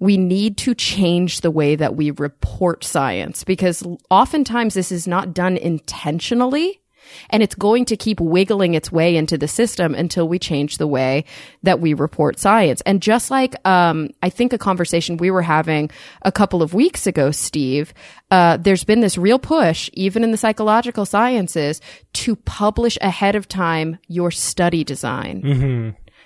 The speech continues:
Speaker 1: To say, "This is what I'm going to do." Because a lot of times what happens is people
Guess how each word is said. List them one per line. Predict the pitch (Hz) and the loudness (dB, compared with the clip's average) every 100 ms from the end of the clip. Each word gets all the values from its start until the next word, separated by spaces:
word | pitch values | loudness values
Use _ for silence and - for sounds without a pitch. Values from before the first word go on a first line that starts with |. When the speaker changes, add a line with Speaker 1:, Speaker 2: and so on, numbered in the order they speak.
| _ | _
Speaker 1:
To | - 226 | 0 0
say, | - - 220 196 | 0 0 2 4
"This | 165 190 262 | 2 0 0
is | 302 226 | -2 0
what | 226 | 2
I'm | 220 208 | 2 2
going | 180 170 170 165 | 2 2 2 -2
to | - | -4
do." | 151 151 139 101 | -4 -2 -2 -2
Because | - 196 190 | -2 -2 -4
a | |
lot | 180 175 233 | -6 -2 -2
of | 277 | -2
times | 254 226 | -6 -4
what | 202 | -4
happens | 180 165 170 165 | -2 -2 -4 -8
is | 160 | -10
people | - 175 175 160 | -8 -4 -2 -2